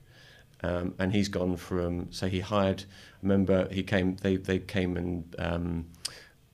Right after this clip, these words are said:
occupied space in the same building that we were in, on the same floor, the three of them.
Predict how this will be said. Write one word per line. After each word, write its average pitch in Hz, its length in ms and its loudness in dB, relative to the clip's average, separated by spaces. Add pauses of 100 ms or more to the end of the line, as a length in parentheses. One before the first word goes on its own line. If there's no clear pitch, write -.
(140)
occupied 95 420 2
space - 380 4
in 87 100 0
the 87 60 0
same 90 260 2
building 87 320 0
that 87 120 -2
we 87 140 2
were 82 200 -2
in, 82 280 -6 (220)
on 90 100 -2
the 85 60 -2
same 87 300 0
floor, 80 480 -4 (340)
the - 80 -12
three 87 240 -2
of 87 100 -2
them. 90 220 -6